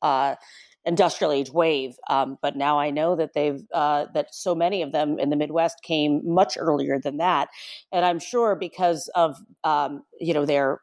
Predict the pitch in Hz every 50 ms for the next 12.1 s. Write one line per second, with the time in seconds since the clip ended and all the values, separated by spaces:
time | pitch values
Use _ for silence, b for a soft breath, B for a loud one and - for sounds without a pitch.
0 | _ - 135 135 131 131 - - 185 165 160 165 160 151 - 160 147 139 143 -
1 | 165 - - 151 151 160 165 147 - 135 - - 127 135 - - - 151 156 156
2 | 147 147 143 151 156 - - 135 147 123 - 143 139 139 123 - - 165 165 -
3 | 165 160 147 143 139 - 143 - - 165 147 151 151 156 160 143 - 143 139 135
4 | - 151 147 - - 147 - - 151 139 135 135 139 139 B B B B B B
5 | B B B _ - - 143 143 139 135 131 135 - - _ _ - - - 196
6 | 165 - 180 165 - 175 - - - 170 151 147 143 139 151 - _ - - -
7 | 190 180 175 165 165 143 147 156 131 147 143 135 147 185 190 180 156 151 147 131
8 | 151 143 - - - 160 156 156 143 156 151 - 160 151 151 147 170 - 180 -
9 | - 156 139 135 143 120 147 131 135 - - - 151 147 147 147 - - - 139
10 | 135 135 135 135 - - 165 160 147 151 151 143 143 143 139 139 - - 156 143
11 | 135 - - 156 147 - - - 143 131 131 - - 143 - - - 311 294 208
12 | 165 151